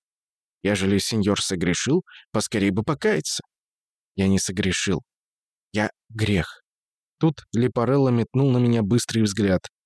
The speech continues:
и взгляда его я не понял. Только много лет спустя я дознался, почему он так посмотрел на меня. «Я не принуждаю тебя и впредь оставаться у меня на службе. Если боишься», Лепарелло обнял меня.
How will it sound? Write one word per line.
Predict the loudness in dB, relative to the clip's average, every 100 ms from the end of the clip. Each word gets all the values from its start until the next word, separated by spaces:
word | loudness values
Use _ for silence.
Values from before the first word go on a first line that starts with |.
| _
и | -2
взгляда | 0 0 2 2
его | 4 4
я | 4 4
не | 2
понял. | 2 0 0 -6 _ _ _ _ _ _
Только | -2 0
много | 0 2 2
лет | 0 0
спустя | -2 -2 -2 -2 0
я | 2 2 2
дознался, | 0 0 0 0 0 0 -2 -4 -8 -8
почему | -4 -2 0 0
он | 0
так | 0 -4
посмотрел | -4 -4 -4 -2 0
на | 0
меня. | 0 -4 -8 -14 _ _ _ _ _ _ _ _ _ _
«Я | -2 0 0 0
не | 0 0
принуждаю | 0 2 0 0 0 0
тебя | -2 0 0
и |
впредь | 0 -2 -2
оставаться | -4 -2 0 0 -2 0
у |
меня | 2 2
на | 2 0
службе. | -2 -6 -6 -8 -10 _ _
Если | -4 -2 -2
боишься», | 0 2 2 -2 -6 -10 _ _ _ -2
Лепарелло | -2 0 2 2 2
обнял | 2 2
меня. | 2 2 0